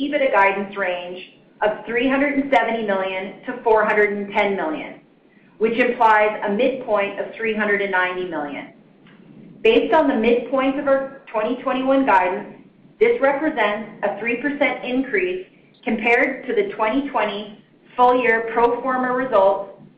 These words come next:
adjusted for the specialty chemicals ebitda. When also adjusted for the sews benefit,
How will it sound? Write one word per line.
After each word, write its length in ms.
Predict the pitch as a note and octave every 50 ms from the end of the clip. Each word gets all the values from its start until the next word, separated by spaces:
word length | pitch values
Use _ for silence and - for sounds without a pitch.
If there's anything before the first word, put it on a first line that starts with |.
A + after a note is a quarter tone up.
| -
adjusted 640 | A3 G#3+ - A3+ A3 A3 A3 A3 A3 A#3+ B3 A#3+ A#3
for 100 | A#3+ A3
the 180 | G3+ G#3 G#3+ -
specialty 480 | G#3+ G3+ G3+ G3+ G#3 G3+ G#3 G#3 -
chemicals 560 | - G#3 G3 G3 F#3+ - G3+ G3 F#3+ F#3 - -
ebitda. 500 | - G#3 F#3+ F#3 F3+ - - - - - - - _ _ _ _ _ _ _ _ - - _ _ _ - _ _ _ _ - - _ -
When 140 | G3+ A3 A3+
also 340 | A3 A3+ B3+ C#4 - E4 D#4+
adjusted 600 | D#4+ - B3+ A3+ A3 A3 - B3 A#3+ A#3 A#3+ -
for 120 | - A3+ G3+
the 200 | G#3 G#3+ - -
sews 320 | B3 B3 B3+ C#4 C#4+ C#4 -
benefit, 720 | A3+ G#3 G3 G3 F#3+ - - G3+ A3 A3 - - -